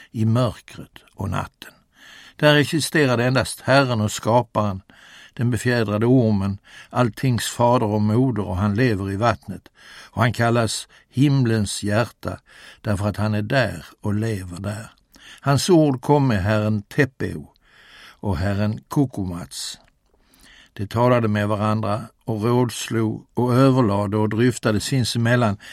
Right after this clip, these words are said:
mitt i detta mörker och skapade därefter alla varelser. Det här var ett utdrag ur mellanamerikanernas heliga skrift,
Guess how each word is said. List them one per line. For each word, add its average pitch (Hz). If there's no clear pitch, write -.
mitt 143
i 107
detta 110
mörker 107
och 95
skapade 117
därefter 104
alla 123
varelser. 101
Det 107
här 107
var 107
ett 104
utdrag 113
ur 101
mellanamerikanernas 101
heliga 107
skrift, -